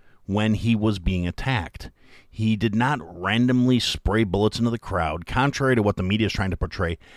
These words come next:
It's not an active shooter situation. He's not actively randomly picking people off. He did not fire into a crowd willy-nilly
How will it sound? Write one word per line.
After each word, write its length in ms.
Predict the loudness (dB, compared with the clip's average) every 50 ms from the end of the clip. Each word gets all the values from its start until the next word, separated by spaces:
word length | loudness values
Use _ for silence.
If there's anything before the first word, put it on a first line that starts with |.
| -16 _
It's 260 | -6 -4 -4 -2 -2 -2
not 200 | 0 0 0 0
an 100 | -2 -2
active 420 | -2 -2 -2 -2 0 -2 -2 -2
shooter 360 | -4 -2 -2 -2 -2 -2 -2
situation. 640 | -4 -4 -6 -2 0 0 2 2 0 -2 -4 -6 -8 -8
He's 280 | -4 -2 -2 -2 -2
not 240 | -2 -4 -4 -4 -6 -10 _ _ _ -2
actively 500 | 0 0 0 -2 -2 -2 0 0 2 2
randomly 640 | 2 2 2 2 2 2 2 2 2 2 0 2
picking 320 | 4 4 2 2 0 -4 -4
people 280 | -4 -4 -6 -4 -4
off. 300 | -4 -4 -4 -6 -8 -12 -14 -14 -18 -20 -20 _
He 100 | -4 -2
did 160 | -2 0 -2 -2
not 320 | -2 -2 -2 -4 -8 -10
fire 480 | -14 -4 0 0 2 2 2 0 0 0
into 360 | 2 0 2 2 2 0 0
a 120 | 0 -2
crowd 540 | -4 -8 -4 0 2 2 2 2 2 0 0
willy-nilly 680 | 0 0 0 0 0 0 0 0 0 0 -2 -4 -6